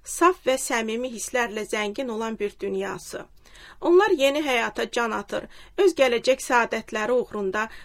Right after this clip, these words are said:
qarşılarına çıxan sədləri dəf etməyə çalışırlar. Onlar başa düşürlər ki, öz taleylərini özləri həll etməlidirlər. Ona görə də cəsarətlə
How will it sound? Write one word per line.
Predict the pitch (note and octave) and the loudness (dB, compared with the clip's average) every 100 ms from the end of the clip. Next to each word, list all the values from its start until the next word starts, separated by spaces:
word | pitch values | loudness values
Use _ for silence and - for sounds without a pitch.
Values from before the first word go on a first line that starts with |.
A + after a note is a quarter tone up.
| - | -4
qarşılarına | C#4+ C#4 - D4+ D4 F4 | -2 -2 0 0 2 0
çıxan | F4 - C4 A#3+ | 0 -2 -4 -2
sədləri | - G#3+ A3+ G#3 A#3+ | -6 -6 -4 -4 -2
dəf | - A#3+ A3+ | -2 -2 -2
etməyə | G3+ G#3 G3+ G#3 | -6 -6 -6 -6
çalışırlar. | - G#3 F3+ - - - E3 D3+ - - - - | -8 -6 -6 -10 -14 -8 -8 -8 -12 -20 -20 -12
Onlar | - D#4 F#4 F#4 | -2 4 4 4
başa | C4+ D#4 - | 0 0 -4
düşürlər | - E4 D4 G#3+ - | -2 -2 0 -2 -4
ki, | F#3 - - | -8 -8 -12
öz | - F4 - | 0 2 2
taleylərini | C#4 A3+ G#3+ G#3+ G#3 G#3+ B3 - | 2 2 2 -2 -2 -2 -2 -4
özləri | A3+ G#3 G#3 G#3+ | -4 -2 -4 -4
həll | A3 G3 F3+ | -4 -4 -4
etməlidirlər. | F#3 G#3 A3 G3 F3+ F#3+ D#3+ - - - - - | -6 -6 -6 -6 -8 -10 -10 -10 -16 -20 -20 -10
Ona | - D4+ | -2 0
görə | F#4 B3 A#3+ | 2 2 2
də | - F#3+ | -2 0
cəsarətlə | C4 - C4 C4+ E4 A3+ | 2 4 2 2 0 -4